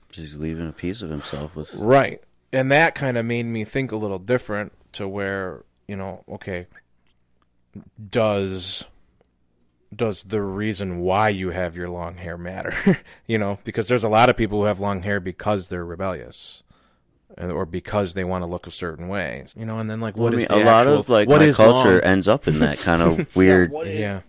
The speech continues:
Speaker 3: what is long?
Speaker 1: You know what I mean?
Speaker 2: Yeah.
Speaker 1: It's just, like, a lot of the, like, the social dances and stuff like that are viewed as pagan.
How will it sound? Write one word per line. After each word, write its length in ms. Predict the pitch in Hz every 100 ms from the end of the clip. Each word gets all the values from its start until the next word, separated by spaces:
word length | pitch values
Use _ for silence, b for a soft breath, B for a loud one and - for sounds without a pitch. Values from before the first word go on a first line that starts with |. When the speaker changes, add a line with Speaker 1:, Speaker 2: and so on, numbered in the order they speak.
| 143
Speaker 3:
what 200 | 151 160
is 240 | 143 147
long? 280 | 123 127 135
Speaker 1:
You 100 | 107
know 100 | 113
what 80 | 117
I 60 | 120
mean? 320 | 120 123 127 - - _ _
Speaker 2:
Yeah. 220 | 117 113
Speaker 1:
It's 100 | 110
just, 220 | 110 104 98
like, 320 | 90 82 -
a 40 |
lot 280 | 82 85 90
of 240 | 90 82 78
the, 300 | 73 71 67 - _ _ _ _ _ _ _ _ -
like, 240 | - 71 -
the 160 | 69
social 440 | 67 - 80 - 87
dances 460 | 85 85 - 85
and 80 | 90
stuff 260 | - 87 87
like 120 | 87
that 100 | 92
are 120 | 82
viewed 240 | 71 80 76
as 80 |
pagan. 520 | - 78 73 78 90